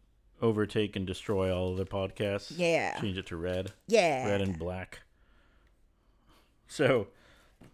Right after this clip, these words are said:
Speaker 1: yeah, other than that, <laughs> what were some interesting, other interesting things about Heathers?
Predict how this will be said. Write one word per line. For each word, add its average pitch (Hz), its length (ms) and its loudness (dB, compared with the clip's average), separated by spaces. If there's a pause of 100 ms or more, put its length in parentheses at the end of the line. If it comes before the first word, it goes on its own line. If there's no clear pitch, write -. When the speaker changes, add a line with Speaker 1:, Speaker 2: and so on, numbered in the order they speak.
(200)
Speaker 1:
yeah, 120 380 2
other 151 260 6
than 139 140 6
that, 120 340 4 (140)
<laughs> - 320 4 (640)
what - 160 -2
were 131 120 4
some 123 200 2
interesting, 110 540 0
other 110 220 4
interesting 95 420 -2
things 92 260 -2
about 87 280 -4
Heathers? 82 340 -6